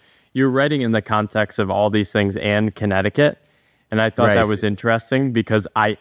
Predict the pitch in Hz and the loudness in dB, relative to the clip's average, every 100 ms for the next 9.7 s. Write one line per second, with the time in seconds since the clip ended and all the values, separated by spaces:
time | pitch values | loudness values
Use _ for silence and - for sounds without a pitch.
0 | - 107 104 113 123 117 131 127 131 - | -6 -4 -2 -2 -2 -2 0 0 0 -2
1 | 131 123 117 131 127 - 135 135 123 139 | -2 -2 -2 0 -2 -2 -2 -2 0 0
2 | 135 139 131 135 - 135 139 143 165 - | 2 0 0 -4 -2 0 0 0 -2 -2
3 | - _ _ _ _ 107 104 113 123 113 | -8 _ _ _ _ 0 2 2 2 0
4 | 110 104 107 113 107 98 98 - _ 110 | -2 -4 -2 0 0 0 -4 -8 _ -2
5 | 101 95 90 90 87 _ - 110 104 107 | 0 0 0 -4 -8 _ -2 -2 0 -2
6 | 98 107 131 156 139 - 120 120 117 107 | 0 0 0 0 -2 -2 0 0 0 -2
7 | 95 - 92 - 95 - 98 92 95 101 | -6 -6 -8 -2 -2 2 0 2 0 0
8 | 104 101 95 92 90 90 101 98 92 92 | 0 0 0 -2 -2 -2 -2 -2 0 0
9 | 90 - 113 113 120 120 117 | 0 -2 -2 0 -2 -4 -6